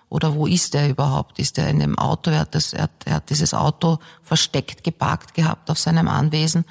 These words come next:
Das Polizeiauto, man wusste daher nicht, lebt dieser Polizist noch? Ist er in seiner Gewalt? Was könnte er jetzt tun? Es wurde dann sogar, weil er eben immer wieder rausgeschossen hat, hat man dann sogar das Bundesheer angefordert. Man ist mit Panzern dorthin.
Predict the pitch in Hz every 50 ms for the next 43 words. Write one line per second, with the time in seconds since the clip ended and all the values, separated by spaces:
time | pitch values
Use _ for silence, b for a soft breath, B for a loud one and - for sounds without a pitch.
0 | B B B 127 - - - 156 160 156 - - 147 135 139 151 147 - - 160
1 | 156 151 151 139 156 156 - - 156 - 147 151 151 147 151 156 151 - - 143
2 | 147 156 170 - - 170 156 160 170 - - 165 165 165 170 - - - 175 165
3 | - - - - 175 180 180 - - - - 147 - - - - - - - 151
4 | - B B B 170 165 - 165 147 143 147 143 143 156 143 147 131 135 139 156
5 | 170 170 160 - - - - - - - 156 151 - - 165 147 151 - - 147
6 | 143 143 143 151 151 - - - - - 165 180 190 208 220 214 B B B B
7 | B - 127 147 - 151 156 165 147 160 147 - 143 135 143 147 - 151 - 127
8 | 123 135 151 156 147 147 147 143 - 147 151 143 147 - - 165 160 151 156 151
9 | 147 143 139 - 127 131 143 - - - 151 - - 147 135 143 - - - 160
10 | 151 147 147 151 - _ - - - - - 139 160 165 - - 151 143 - 131
11 | 131 131 139 143 - - - - 147 143 147 - - - 170 185 190 180 170 -
12 | - 160 147 147 147 147 147 156 151 - - - - 135 143 147 - 156 151 151
13 | - - 151 - - - 139 98 127 160 - - 170 160 151 - 87 - - -
14 | 156 156 156 175